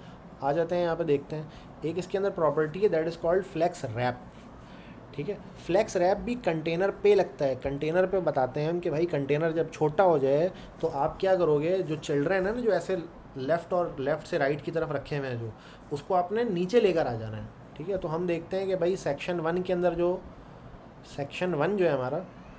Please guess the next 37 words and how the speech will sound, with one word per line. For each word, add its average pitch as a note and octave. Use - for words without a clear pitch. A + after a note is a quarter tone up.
ये C3
top G#3+
है G#3
ना C#4
हमारा G3+
section E3+
one, B2+
ठीक F3
है, A3+
ये E3+
जो F#3
purple D#3
वाला D3
जो A#2+
है A2+
इसकी D#3
बात A#2
है। A#2+
अगर F3+
मैं A#3
इसको G#3
बोल E3+
दूँ D3+
कि D#3
बच्चा C#3+
आपको D#3+
क्या F3+
करना C#3+
है D#3
कि D3
आपके C#3+
जो E3+
बच-, D3
चिल्ड्रंस D#3+
हैं, D#3+
ठीक -
है, F#3